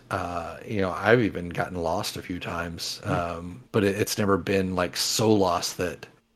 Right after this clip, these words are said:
Speaker 1: you're just kinda aimlessly wandering around for hours. Um,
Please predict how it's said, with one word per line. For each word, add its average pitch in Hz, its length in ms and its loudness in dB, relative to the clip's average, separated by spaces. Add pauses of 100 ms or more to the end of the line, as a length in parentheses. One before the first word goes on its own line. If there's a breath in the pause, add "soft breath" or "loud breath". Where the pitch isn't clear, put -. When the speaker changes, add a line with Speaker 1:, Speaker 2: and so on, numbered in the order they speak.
(160)
Speaker 1:
you're 101 160 0
just 95 260 -2 (160)
kinda 98 280 0
aimlessly 95 460 0
wandering 87 360 -2
around 85 160 -4
for - 160 -4
hours. 87 480 2 (680 loud breath)
Um, 90 680 4